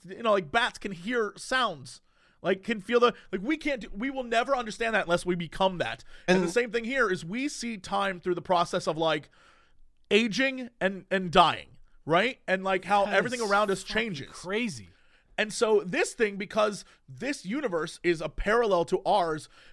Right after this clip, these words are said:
Speaker 1: matter is antimatter there. And so this also leads to the bleed through of the idea that people wonder how, why is there so much, like,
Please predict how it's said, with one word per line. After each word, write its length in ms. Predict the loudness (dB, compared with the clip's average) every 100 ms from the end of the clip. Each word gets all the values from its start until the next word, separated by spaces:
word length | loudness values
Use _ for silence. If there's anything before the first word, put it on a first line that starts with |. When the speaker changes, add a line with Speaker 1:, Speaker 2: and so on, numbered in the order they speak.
| -16 -10
Speaker 1:
matter 520 | -2 2 4 6 6
is 280 | 6 2 2
antimatter 680 | -2 2 2 2 0 -8 -10
there. 200 | -14 -18 -20 -20 -20 -20 -14 -4
And 160 | -4 -2
so 500 | 2 4 6 4 0 -18 -20 -20 _
this 400 | -18 -10 -4 -2
also 300 | 2 2 2
leads 300 | -2 -2 -4
to 60 | -4
the 60 | -4
bleed 340 | -2 -4 -4
through 260 | -2 0 0
of 80 |
the 120 | 0 0
idea 300 | 0 0 0
that 240 | 0 0
people 240 | -4 -6 -2
wonder 380 | 2 2 0 -2 -20 -20 -20 -14
how, 340 | 0 2 2
why 280 | 2 4 2
is 120 | 0
there 100 | -4
so 200 | -2 -4
much, 200 | -2 -4
like, 300 | -2 -2 -4